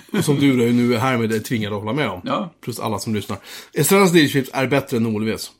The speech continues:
Speaker 1: Punkt. För O L V:s blir så här, de blir geggiga.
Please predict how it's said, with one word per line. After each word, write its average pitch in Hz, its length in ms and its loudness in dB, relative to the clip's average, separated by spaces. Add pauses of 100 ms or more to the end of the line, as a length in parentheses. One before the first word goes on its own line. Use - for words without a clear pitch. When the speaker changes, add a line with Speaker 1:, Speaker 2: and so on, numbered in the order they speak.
Speaker 1:
Punkt. 107 300 -6 (1080)
För 139 120 -4
O 160 120 4
L 156 40 4
V:s 175 200 6
blir 143 560 4
så 147 120 0
här, 117 300 0 (1400)
de 143 140 2
blir 139 340 -2
geggiga. 117 380 2